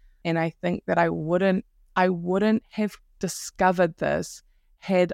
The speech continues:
I not been in these safe spaces to talk freely and openly and vulnerably. I would have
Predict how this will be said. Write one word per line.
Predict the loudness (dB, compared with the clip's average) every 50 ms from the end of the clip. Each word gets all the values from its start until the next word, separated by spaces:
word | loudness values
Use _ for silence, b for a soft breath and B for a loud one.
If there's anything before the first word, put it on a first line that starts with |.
| -2 -2
I | 0 2 2 2 2 0 0 0 -2 -4 -6 -10 _ _ _ _
not | -4 -2 0 2 2 2 0 -2 -6 -12 -20 _ _ _ -20 -18 -16 -8 -4
been | -2 0 0 0 0 -2
in | -2 -2 -2 0 0
these | 0 0 -2 -4
safe | -4 -2 -2 -2 -2 -4
spaces | -4 -2 0 0 0 0 -2 -4 -6 -4 -4 -6 -8 -10 -18 _ _ _ _ -8
to | -6 -6 -6
talk | -6 -4 -4 -2 -2 -2 -4 -8 -14 -20 _
freely | _ -4 -2 0 0 2 2 2 0 0 -2 -4 -8 _ _ -6
and | -4 -4 -4 -2 0
openly | 2 2 2 0 -2 -2 0 0 0 -2 -2 -4 -6 _ b b b b _
and | -2 -2 -2 0
vulnerably. | 0 0 0 0 0 -2 -2 -2 -2 -4 -4 -4 -8 -10 -12 -6 -2
I | 0 0
would | 0 2 0
have | -2 -2